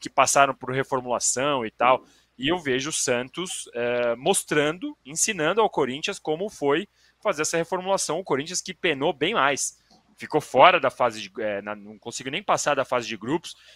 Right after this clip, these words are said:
e tava ontem fazendo aquele amistoso que, meu Deus do céu, que coisa foi assim, eu pus um pouquinho na E S P N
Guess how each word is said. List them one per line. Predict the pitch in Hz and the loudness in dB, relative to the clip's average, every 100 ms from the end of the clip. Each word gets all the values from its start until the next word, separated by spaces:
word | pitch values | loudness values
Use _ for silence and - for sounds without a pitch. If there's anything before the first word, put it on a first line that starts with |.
| _ | _
e | 143 | -2
tava | - 165 156 | 2 4 4
ontem | 135 170 165 | 2 0 -4
fazendo | - 113 143 | -4 -4 -4
aquele | 143 143 135 | -4 -2 -4
amistoso | 117 - - 143 151 | -4 -8 -4 -4 -6
que, | - 113 | -10 -16
meu | 110 165 | -8 -8
Deus | 131 123 143 | -6 -8 -8
do | 113 | -8
céu, | - - 123 123 - | -10 -4 -2 -2 -6
que | 147 170 165 _ - - _ | -10 -10 -12 _ -20 -20 _
coisa | 143 165 135 | 0 2 0
foi | - 139 | -2 0
assim, | 143 151 | 0 0
eu | 135 | -4
pus | - 151 175 | -4 -6 -6
um | 160 | -6
pouquinho | 120 - - 170 139 | -8 -8 -12 -10 -10
na | 123 135 165 | -4 -2 0
E | 139 | 0
S | 156 - | -2 -2
P | - 104 | -6 -6
N | 113 147 151 151 | -4 -4 -4 -10